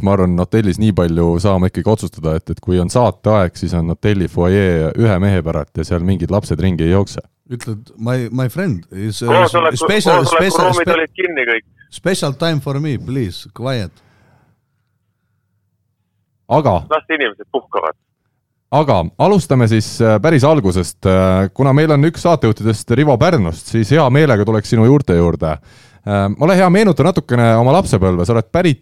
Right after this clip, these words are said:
Speaker 1: Pärnumaalt, Selja külast, paarkümmend kilomeetrit vist Pärnu linnast. Milline seal ühe poisslapse elu oli siis, ütleme, esimesel kümnel eluaastal?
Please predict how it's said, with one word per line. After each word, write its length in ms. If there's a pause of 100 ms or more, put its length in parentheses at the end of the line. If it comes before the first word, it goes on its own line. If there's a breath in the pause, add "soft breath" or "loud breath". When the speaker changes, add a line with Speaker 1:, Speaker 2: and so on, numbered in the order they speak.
Speaker 1:
Pärnumaalt, 560
Selja 400
külast, 540 (100)
paarkümmend 400
kilomeetrit 460
vist 100
Pärnu 240
linnast. 480 (540 loud breath)
Milline 420
seal 380
ühe 180 (240)
poisslapse 720 (300)
elu 160 (560)
oli 260
siis, 240
ütleme, 380 (100)
esimesel 460
kümnel 340
eluaastal? 460